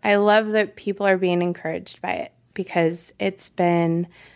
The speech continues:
a little bit of a struggle for me, and I think I'm starting to just own it, 'cause this is our story.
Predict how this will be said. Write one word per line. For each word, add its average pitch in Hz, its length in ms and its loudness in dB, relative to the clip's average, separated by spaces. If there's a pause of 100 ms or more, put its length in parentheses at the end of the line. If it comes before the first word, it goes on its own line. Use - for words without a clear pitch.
(120)
a 196 60 2
little 185 280 6
bit 190 140 0
of 220 140 2
a 240 60 4
struggle 240 540 2
for 247 200 0
me, 247 300 4
and 190 120 0
I 190 80 2
think 185 320 -2
I'm 175 200 0
starting 165 380 -2
to 170 100 -8
just 170 280 -8
own 160 220 -2
it, 156 180 -4
'cause 190 220 -4
this 214 220 0
is 254 160 4
our 214 160 4
story. 147 580 -4